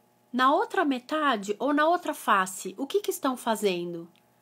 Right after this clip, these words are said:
Tão recebendo qual tipo, ãh, de oportunidades,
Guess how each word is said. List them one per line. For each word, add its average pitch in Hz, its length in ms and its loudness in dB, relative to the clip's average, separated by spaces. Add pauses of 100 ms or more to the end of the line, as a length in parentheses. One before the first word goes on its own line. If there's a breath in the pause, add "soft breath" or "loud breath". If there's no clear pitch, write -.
(560 soft breath)
Tão 330 120 4
recebendo 285 640 -2
qual 320 280 2
tipo, 302 680 -2 (300 loud breath)
ãh, 208 420 0
de 214 240 0
oportunidades, 208 1500 0